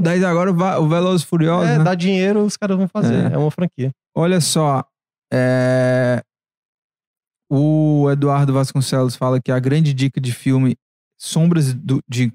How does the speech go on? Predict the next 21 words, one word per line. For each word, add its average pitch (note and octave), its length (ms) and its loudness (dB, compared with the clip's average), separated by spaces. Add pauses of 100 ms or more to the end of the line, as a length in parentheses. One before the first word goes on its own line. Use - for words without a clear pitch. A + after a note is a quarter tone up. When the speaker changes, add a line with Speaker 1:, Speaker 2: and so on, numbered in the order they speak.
(360)
Speaker 1:
como B2+ 160 0
é D3+ 100 0
o B2 120 2
nome B2+ 220 0
aqui? C3 180 -4
É C3 80 0
Sombras F3 680 2
de, C3+ 220 0
eu D#3+ 160 2
vi D#3 120 0
até D3 260 -2
esse D3 200 -2
filme, B2+ 360 -2
Sombras F3+ 440 2
de D#3+ 100 2
um F#3+ 80 4
Crime, E3 540 2 (460)
com A3 140 2
Liam A3+ 180 2
Neeson, G3 360 2
né? D3 160 0